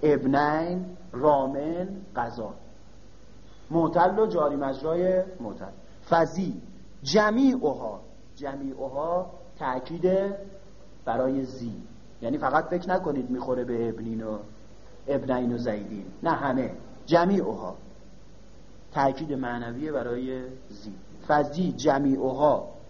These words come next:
الیاء، الیاء مبتدای دوم، الیاء فتحها مبتدای سوم، احتزیه، احتزیه یعنی انتخبه،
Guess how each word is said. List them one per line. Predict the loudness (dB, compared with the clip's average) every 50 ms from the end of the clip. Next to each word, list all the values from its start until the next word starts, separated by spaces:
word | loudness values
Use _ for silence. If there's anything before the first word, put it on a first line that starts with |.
| -16 -16 -16 -12 -2
الیاء، | 2 4 4 4 4 0 0 4 6 6 6 6 6 6 6 6 6 6 4 0 -6 -8 -12 -12 -14 -14 -10 -6
الیاء | -6 -4 -4 -2 -2 -2 -2 -2 -2 -4
مبتدای | -6 -8 -8 -8 -8 -6 -6 -6
دوم، | -8 -8 -10 -10 -10 -12 -12 -12 -12 -14 -16 -16 -16 -16 -16 -16 -16 -16 -16 -16 -16 -16 -16 -16 -16 -16 -16 -16 -16 -16 -8 -2
الیاء | 0 2 2 2 2 0 2 6 8 8 8 8 6 6 4 4 4 4 2 -2 -8 -12 -14 -14 -16 -16 -16 -16 -16 -16 -16 -16 -16 -16 -16 -16 -16 -16 -16 -16 -12
فتحها | 0 2 4 4 4 2 0 -2 -8 -14 -8 -4 -2 0 0 4 6 6 6 6 4 0 -4 -10 -14 -14 -16 -16 -14 -12 -12
مبتدای | -12 -10 -10 -10 -8 -8 -8 -10
سوم، | -10 -12 -12 -12 -12 -12 -12 -12 -12 -14 -14 -16 -16 -16 -16 -16 -16 -16 -16 -16 -16 -16 -18 -18 -18 -18 -18 -18 -16 -16 -16 -16 -16 -16 -16 -16 -16 -16 -16 -16 -16 -16 -16 -16 -16 -16 -16 -16 -16 -16 -16 -16 -18 -18 -14 2 8
احتزیه، | 8 10 10 10 6 2 -8 -4 0 0 2 2 0 -2 0 0 0 0 0 -2 -4
احتزیه | -6 -6 -6 -6 -8 -10 -10 -10 -8 -6 -4 -4
یعنی | -4 -4 -6 -6
انتخبه، | -6 -6 -6 -8 -8 -10 -12 -12 -12 -14 -14 -14